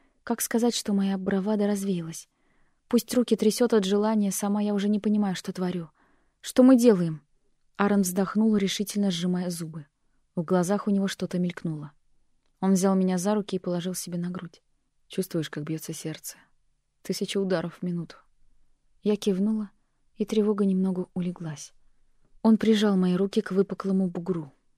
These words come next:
«А это, Лина, чувствуешь? Чувствуешь, как твердо в штанах?» Каждый вопрос сопровождался толчком в моей ладони.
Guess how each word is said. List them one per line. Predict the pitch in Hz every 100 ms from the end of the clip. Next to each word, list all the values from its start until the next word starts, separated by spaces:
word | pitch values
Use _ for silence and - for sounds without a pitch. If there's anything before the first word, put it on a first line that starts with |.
| _ _ _ _
«А | - 165
это, | 160 -
Лина, | 160 165 156 156 -
чувствуешь? | 214 - 170 156 - - _ _ _ _ _ _ _ _ _
Чувствуешь, | - 202 220 190
как | - 160
твердо | - 165 165
в | 160
штанах?» | - 170 160 151 - _ _ _ _ _ _ _ _ _
Каждый | - 202 190
вопрос | 190 196 226 208
сопровождался | 185 190 190 180 202 190 185
толчком | 190 175 - - 190
в | 175
моей | 175 175
ладони. | 175 180 170 156 156